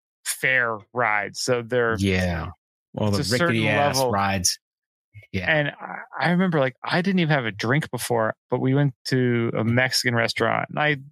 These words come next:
Speaker 1: kinda loaded up on, you know, chips and salsa and burritos and whatever. And after doing that ride, I was like, "Dude," and it was, like, not even that crazy.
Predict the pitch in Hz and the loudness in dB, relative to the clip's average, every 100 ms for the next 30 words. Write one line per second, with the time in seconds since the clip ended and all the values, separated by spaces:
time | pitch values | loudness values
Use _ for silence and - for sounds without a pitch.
0 | _ - 196 143 127 127 123 120 120 117 | _ -4 0 0 0 0 0 -2 0 -2
1 | 113 131 107 - - 170 135 - 120 107 | 0 0 -2 -2 0 0 0 -2 -2 -4
2 | - 214 208 - 180 160 151 147 131 123 | -4 0 0 0 0 2 2 0 -2 -4
3 | 113 110 _ _ - 127 143 165 160 156 | -6 -8 _ _ -4 -2 0 0 2 2
4 | 147 120 120 135 131 113 - _ - - | -2 -6 -2 0 2 0 -4 _ -20 -20
5 | - _ _ _ 135 127 - 143 139 165 | -20 _ _ _ -2 -2 0 -2 0 -6
6 | 147 151 147 139 - 127 127 123 120 - | 0 0 2 0 0 0 2 2 0 0
7 | 123 123 120 _ - 135 117 _ 156 170 | 0 0 -2 _ 0 0 0 _ -2 0
8 | 170 196 - 156 185 180 156 135 123 - | 0 -2 -2 -2 0 0 0 2 0 -4
9 | - - 143 143 117 110 | -8 0 2 2 0 -2